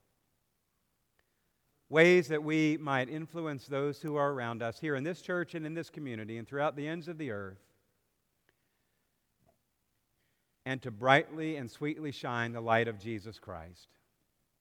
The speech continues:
We are to be salt of the earth and light of the world. Let us not lose our saltiness, and let us never hide the light of Jesus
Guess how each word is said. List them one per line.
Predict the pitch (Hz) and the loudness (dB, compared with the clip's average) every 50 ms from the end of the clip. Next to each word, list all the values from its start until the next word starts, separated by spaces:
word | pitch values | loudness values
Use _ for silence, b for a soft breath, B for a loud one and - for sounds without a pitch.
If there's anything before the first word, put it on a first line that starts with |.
| _ _ _ _ _ _ _ _ _ _ _ _ _ _ _ _ _ _ _ _ _ _ _ _ _ _ _ _ _ _ | _ _ _ _ _ _ _ _ _ _ _ _ _ _ _ _ _ _ _ _ _ _ _ _ _ _ _ _ _ _
We | - 120 127 | -6 -2 -2
are | 127 | -2
to | 123 | -2
be | 117 123 117 | -4 -6 -8
salt | - - 131 131 143 143 - | -4 0 2 2 2 2 -2
of | 147 | -8
the | 135 135 120 | -8 -6 -6
earth | 107 98 95 92 92 - _ _ _ _ _ _ _ _ _ _ _ _ _ _ _ _ _ _ _ _ _ _ _ _ _ _ _ | -4 -4 -6 -8 -10 -14 _ _ _ _ _ _ _ _ _ _ _ _ _ _ _ _ _ _ _ _ _ _ _ _ _ _ _
and | - 101 92 95 98 | -18 -16 -16 -14 -10
light | 101 107 110 104 98 92 85 | -8 -6 -6 -6 -6 -6 -8
of | 98 98 | -12 -14
the | 101 107 | -14 -12
world. | 98 101 98 92 87 90 92 98 101 _ _ _ _ _ _ _ _ _ _ _ _ - | -10 -10 -10 -10 -12 -14 -16 -20 -20 _ _ _ _ _ _ _ _ _ _ _ _ -4
Let | 117 127 139 147 147 143 - | 4 8 8 8 8 6 2
us | 165 156 143 139 - - - | 2 4 4 4 4 0 0
not | 131 135 135 131 131 131 | 4 6 6 6 6 2
lose | 131 135 143 143 143 147 147 143 123 120 | 0 0 0 0 0 -2 -4 -4 -6 -6
our | 143 139 135 131 135 135 | -4 -2 -2 -2 -2 -4
saltiness, | - - - 160 147 143 135 127 117 104 101 92 87 - - - - _ _ _ _ _ _ _ _ _ _ _ _ _ _ _ _ _ _ | -6 -6 -2 0 2 2 2 0 -2 -6 -10 -14 -16 -20 -20 -20 -20 _ _ _ _ _ _ _ _ _ _ _ _ _ _ _ _ _ _
and | - 120 123 127 | -8 -6 -4 0
let | 131 143 147 147 | 6 8 8 8
us | 143 139 127 - 123 | 8 6 2 -2 -10
never | 131 127 123 120 123 143 151 156 151 139 110 110 101 92 98 - - _ _ _ _ _ _ _ _ _ _ _ _ _ _ _ _ _ _ _ _ _ _ _ _ _ | -10 -8 -6 -4 2 6 8 8 8 8 6 0 -6 -8 -10 -16 -20 _ _ _ _ _ _ _ _ _ _ _ _ _ _ _ _ _ _ _ _ _ _ _ _ _
hide | _ - - - 139 143 147 151 147 143 143 135 131 143 131 131 113 | _ -10 2 8 10 10 12 12 10 8 6 4 0 -6 -10 -6 -4
the | 123 123 117 | -2 -2 -2
light | 117 117 127 135 156 165 | 0 4 6 8 8 8
of | 156 151 127 | 6 4 0
Jesus | 101 107 127 127 117 101 - 104 98 98 92 - - - | -4 -8 -6 -6 -6 -8 -10 -12 -14 -14 -16 -18 -20 -20